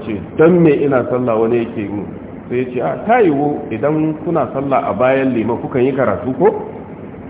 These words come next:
Kaga saukin Annabi sallallahu alaihi wasallam. "Ta yiwu kukan yi haka ko?" A maimakon ya ce, "Dan me ina sallah wani yana karatu?" Shine Ubada bin Samit ya ce, "Qulna na'am ya hadha ya Rasulullah." Haka ne.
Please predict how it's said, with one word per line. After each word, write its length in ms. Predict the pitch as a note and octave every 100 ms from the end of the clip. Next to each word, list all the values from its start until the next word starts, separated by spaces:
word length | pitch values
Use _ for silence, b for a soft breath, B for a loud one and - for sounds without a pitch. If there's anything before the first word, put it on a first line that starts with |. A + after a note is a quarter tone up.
| -
Kaga 180 | B2+ B2+
saukin 320 | D#3 D3+ E3
Annabi 320 | C#3+ B2+ A#2 A2
sallallahu 480 | A2 G#2+ A#2+ A#2
alaihi 160 | A2+ G#2
wasallam. 480 | F#2 F#2 F#2+ F#2 -
"Ta 180 | D#3+ G3
yiwu 240 | D#3+ D3+ D#3+
kukan 320 | - E3 C#3
yi 60 | C#3+
haka 240 | D#3 C#3+
ko?" 160 | - G4 - - - - - - - - -
A 60 | -
maimakon 360 | B2+ D3 E3 E3+
ya 40 | C#3+
ce, 120 | D3 C#3
"Dan 180 | F3+ A3
me 140 | G#3
ina 240 | F3+ F3 D#3
sallah 240 | D#3+ D#3 C#3+
wani 160 | C#3 D3
yana 140 | C#3
karatu?" 400 | B2 A2+ G#2+ C3 A#2+ - - - - - - - - -
Shine 160 | - D3
Ubada 400 | C3 C3 F3 E3
bin 240 | C#3+ C3+ C3+
Samit 320 | C#3 C3+ B2+
ya 140 | -
ce, 40 | -
"Qulna 300 | C#3+ C#3 C3+
na'am 320 | E3 D#3+ C3
ya 220 | C3+ C3
hadha 300 | B2+ C#3 C#3
ya 120 | C#3 C3+
Rasulullah." 500 | B2 A#2+ A2 G2+ A2
Haka 280 | C3+ G#3 D#3
ne. 100 | G#2+